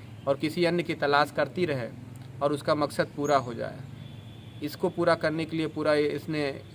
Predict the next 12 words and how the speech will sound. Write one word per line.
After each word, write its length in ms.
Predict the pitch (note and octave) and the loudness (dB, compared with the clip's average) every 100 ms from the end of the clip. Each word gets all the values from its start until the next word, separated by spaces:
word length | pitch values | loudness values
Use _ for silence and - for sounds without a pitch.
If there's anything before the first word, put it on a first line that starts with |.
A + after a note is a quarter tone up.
| - C#3 | -8 0
ये 180 | D3 | 0
पूरा 260 | C#3+ D3+ D3 | 0 0 0
गेम 300 | C3+ D3 D3+ | 2 0 0
प्लान 320 | D3 C#3 C#3+ | 2 2 4
रचा 300 | C3+ C3+ F3 | 2 6 6
था, 280 | F3 F3 F#3+ - - - - | 6 0 -4 -10 -18 -14 -6
जिसमें 260 | C#3 D#3+ | -4 -2
वो 100 | D#3 | -2
कामयाब 440 | D3 C3+ C3+ D3 C#3+ | 0 0 0 0 0
नहीं 180 | C#3 D#3+ | -2 -2
हो 120 | D#3+ | -2
पाई। 320 | D#3 D3+ E3 | 0 -2 -2